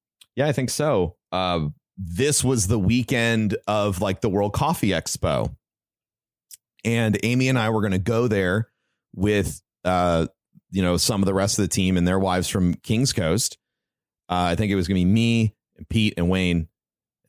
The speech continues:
Fran and Abby and Kevin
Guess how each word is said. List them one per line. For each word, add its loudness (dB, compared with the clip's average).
Fran 0
and -10
Abby -2
and -2
Kevin -2